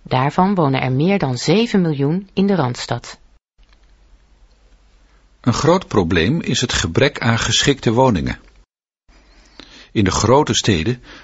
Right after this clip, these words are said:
Speaker 2: moet je lang zoeken. Gezinnen met kinderen willen graag een huis met een tuin. Maar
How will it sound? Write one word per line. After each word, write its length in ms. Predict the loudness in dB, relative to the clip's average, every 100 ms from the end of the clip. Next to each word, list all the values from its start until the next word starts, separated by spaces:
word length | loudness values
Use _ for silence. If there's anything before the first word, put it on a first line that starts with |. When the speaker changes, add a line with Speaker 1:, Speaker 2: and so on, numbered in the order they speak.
| -6
Speaker 2:
moet 200 | -4 0
je 80 | 2
lang 320 | 4 2 2
zoeken. 300 | 0 -2 -8 -14 -20 _ _ _ _ _ -20 _ _ _ _ _
Gezinnen 440 | -8 -2 2 4 2
met 180 | 0
kinderen 420 | 0 2 2 0 0
willen 200 | 0 -2
graag 400 | 0 0 0 -2
een 100 | -2
huis 340 | 0 0 0
met 180 | -2 -2
een 160 | -2
tuin. 320 | 0 0 0 -6 -16 _ _ _ _ _ _ _ -20 -20 -16
Maar 320 | -4 -2 -2